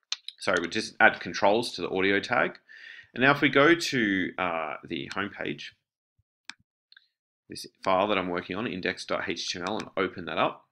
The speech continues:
we can see here that we've got audio controls. So we've got a play button, we can see the length of the track,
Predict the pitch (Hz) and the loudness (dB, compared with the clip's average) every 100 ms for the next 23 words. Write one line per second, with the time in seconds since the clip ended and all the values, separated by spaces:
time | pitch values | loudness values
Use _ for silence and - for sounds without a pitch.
0 | _ - - _ - 110 113 120 - 147 | _ -20 -20 _ 0 2 2 0 4 4
1 | 143 120 101 98 90 - 92 90 85 - | 6 6 6 6 4 0 -2 -2 -2 -2
2 | 95 90 90 90 92 - 82 78 - 92 | 0 4 2 0 -6 -4 -2 -4 -4 -4
3 | 80 - 113 107 101 101 _ - 101 - | -4 4 6 6 4 -2 _ 0 2 2
4 | 95 95 92 - - _ - 90 92 87 | -2 -8 -12 -20 -20 _ -12 -10 -10 -8
5 | - 85 85 92 92 - 85 85 - 92 | -4 -4 -2 -2 -4 -6 -12 -6 2 2
6 | 92 | 2